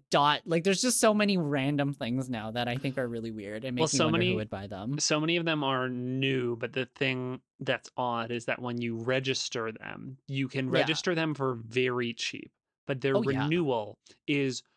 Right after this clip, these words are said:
Speaker 2: so expensive. Like, if a
Speaker 1: Oh, really?
Speaker 2: dot com, if a dot com renews for between, like, I don't know, twelve to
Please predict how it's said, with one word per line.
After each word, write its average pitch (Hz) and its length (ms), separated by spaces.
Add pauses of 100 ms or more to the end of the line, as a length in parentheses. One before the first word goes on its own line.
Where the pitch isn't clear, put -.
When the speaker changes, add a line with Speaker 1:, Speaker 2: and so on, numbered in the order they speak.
(180)
Speaker 2:
so - 680
expensive. - 800
Like, 120 180
if 127 160
a 127 140
Speaker 1:
Oh, 160 80
really? 120 340
Speaker 2:
dot - 0
com, 127 380
if 131 140
a 131 40
dot 123 300
com 120 420
renews 117 460
for 117 180
between, 113 360
like, 101 260
I - 40
don't 104 120
know, 98 200 (400)
twelve 110 500
to 110 220